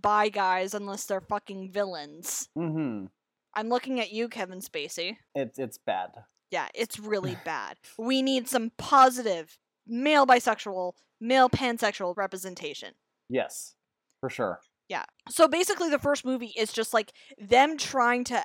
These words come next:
Speaker 1: outrun the mobsters. Jacob's trying to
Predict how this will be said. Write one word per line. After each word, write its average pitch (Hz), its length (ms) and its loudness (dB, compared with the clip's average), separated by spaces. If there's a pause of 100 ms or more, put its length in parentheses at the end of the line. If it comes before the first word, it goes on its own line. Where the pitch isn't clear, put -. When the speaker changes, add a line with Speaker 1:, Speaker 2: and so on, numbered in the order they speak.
Speaker 1:
outrun 208 840 0
the 202 100 -2
mobsters. 196 880 -4 (400)
Jacob's 294 420 -4
trying 247 440 0
to 208 340 0